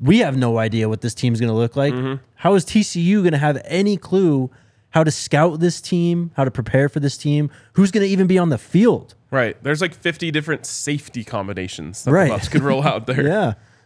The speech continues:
Speaker 2: Uh, it is a huge advantage for them. And I also think it'll be an advantage for them really throughout the non-conference schedule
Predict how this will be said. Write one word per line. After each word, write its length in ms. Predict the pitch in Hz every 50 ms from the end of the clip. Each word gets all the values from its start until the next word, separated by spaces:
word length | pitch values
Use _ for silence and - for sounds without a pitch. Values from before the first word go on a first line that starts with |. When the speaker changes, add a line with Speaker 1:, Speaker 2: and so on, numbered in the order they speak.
| _ _ -
Speaker 2:
Uh, 300 | 104 110 110 107 104 -
it 140 | - 139 156
is 160 | 170 175 156
a 40 | 151
huge 260 | 139 143 135 123 117
advantage 360 | 117 104 120 117 117 117 117
for 140 | - - 123
them. 260 | 117 117 113 110 107 104 - - - _ _ _ _ _ _
And 760 | 131 135 139 139 139 139 139 139 135 131 131 127 123 - - - _ _ _ _ -
I 120 | 117 117
also 280 | 120 139 196 220 - 196
think 400 | 147 156 147 143 139 - - - _
it'll 160 | - 143 143 143
be 160 | 135 147 147
an 80 | 143 135
advantage 420 | 127 117 101 113 123 147 160 175
for 100 | - 135
them 240 | 123 123 120 117 113
really 240 | 120 151 196 190 185
throughout 400 | 156 - 139 135 131 135 143 135
the 80 | - 123
non-conference 640 | 127 123 117 117 120 - 135 127 123 - 117 98 -
schedule 460 | - - - 135 147 135 - - -